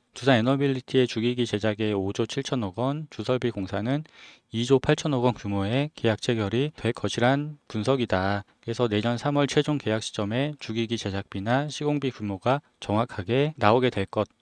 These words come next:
그리고 총 수주 규모는 사십 조 원에 육박할 것이라는 업계의 계산이다. 정말 이 원전 두 기 건설 끝나고 나서요,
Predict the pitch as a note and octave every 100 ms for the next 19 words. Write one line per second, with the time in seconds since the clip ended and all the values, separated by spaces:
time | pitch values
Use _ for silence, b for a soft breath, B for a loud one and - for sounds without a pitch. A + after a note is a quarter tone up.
0 | - - B2 B2 B2+ A2+ F#2+ F2 - C#3+
1 | D3 C#3+ C#3+ C#3+ - G#2+ G#2 A2 C3+ D3+
2 | - - - G#2+ - - A#2+ G#2+ B2 C#3+
3 | C#3 G2+ - B2+ B2 - G#2+ G#2+ G2+ G#2+
4 | C#3 D#3+ D3+ G#2 G2 - A#2 A2 B2+ C#3+
5 | G#2+ - A2+ A2 F#2+ G2 G2+ G2 B B
6 | B B - B2 C#3+ C3 C3 G#2+ F#2+ G#2+
7 | C3 A#2+ G2 G#2+ C3+ B2+ - - C3 C#3
8 | G#2 G2+ B2 - D3 E3+ F3 B2+ F2+ G2+
9 | A#2+ D3 F#2+